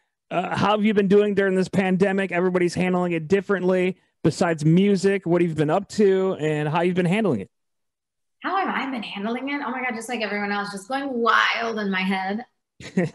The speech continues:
Speaker 1: Right, right.
Speaker 2: You know, it's crazy. Some days I'm great. I'm like, "I have the, I have it all handled." And then another day, like, for instance, yesterday,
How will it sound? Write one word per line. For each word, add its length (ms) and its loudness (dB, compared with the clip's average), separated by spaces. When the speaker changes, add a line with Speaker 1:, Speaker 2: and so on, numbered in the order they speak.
Speaker 1:
Right, 640 -6
right. 300 -2
Speaker 2:
You 120 -10
know, 180 0
it's 180 -6
crazy. 320 -2
Some 200 -2
days 240 0
I'm 440 -2
great. 320 0
I'm 100 -4
like, 140 -4
"I 60 -6
have 440 -2
the, 260 -2
I 100 -8
have 280 -2
it 80 -2
all 180 -2
handled." 600 -4
And 160 -2
then 460 -4
another 460 0
day, 440 -2
like, 160 -4
for 60 -6
instance, 540 -6
yesterday, 1120 -6